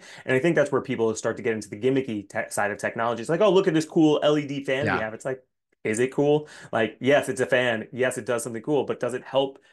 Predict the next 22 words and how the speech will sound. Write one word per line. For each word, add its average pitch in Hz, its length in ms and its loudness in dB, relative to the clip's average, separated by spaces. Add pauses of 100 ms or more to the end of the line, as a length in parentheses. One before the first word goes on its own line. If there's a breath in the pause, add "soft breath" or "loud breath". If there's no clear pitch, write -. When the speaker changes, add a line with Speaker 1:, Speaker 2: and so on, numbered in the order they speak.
(260 soft breath)
Speaker 1:
tell 127 260 -2
your 113 140 -4
story 104 400 -6
or 107 200 -4
enhance 107 420 -6
the 107 80 -8
story 101 300 -4
you're 101 100 -4
trying 90 140 -2
to 98 100 -2
Speaker 2:
Right. - 80 -10
Speaker 1:
tell? 123 260 0
And 131 160 -2
that's 139 180 0
something 117 280 -2
people 113 240 -10
need 101 160 -8
to, 101 180 -8
to - 220 -18
keep 110 160 -8
in 92 80 -10
mind. 90 300 -12